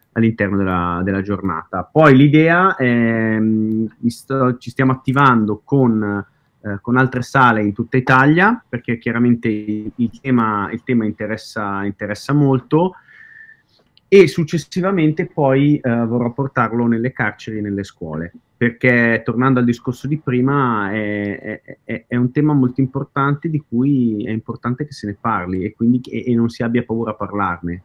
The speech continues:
E per questo, secondo me, anche andare nelle scuole, che sono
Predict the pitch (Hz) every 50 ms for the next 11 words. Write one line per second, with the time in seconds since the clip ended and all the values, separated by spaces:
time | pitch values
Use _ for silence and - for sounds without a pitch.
0 | _ _ _ - 110 104 104 101 101 101 101 98 98 101 101 98 - - - 120
1 | 117 - - 139 139 135 - 117 - - - 120 117 127 143 127 113 113 117 120
2 | 120 - 117 110 113 120 127 120 113 104 107 107 110 117 - - _ - 117 110
3 | 101 95 101 104 113 131 147 - _ _ _ - - - - 107 104 101 95 92
4 | 92 90 90 90 87